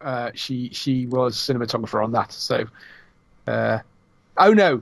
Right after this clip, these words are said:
no, it's not the Zombie Kingdom show. It's another show that's called Kingdom,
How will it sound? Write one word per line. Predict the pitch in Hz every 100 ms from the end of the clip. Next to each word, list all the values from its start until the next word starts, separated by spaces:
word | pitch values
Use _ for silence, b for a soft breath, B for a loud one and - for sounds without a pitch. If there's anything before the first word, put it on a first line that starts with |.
| -
no, | 160
it's | 151 143
not | 185 190
the | 147
Zombie | 151 143 135
Kingdom | 151 139 123
show. | 147
It's | 131 135
another | 135 139 135
show | - 113
that's | 104 -
called | - 107
Kingdom, | - 90 82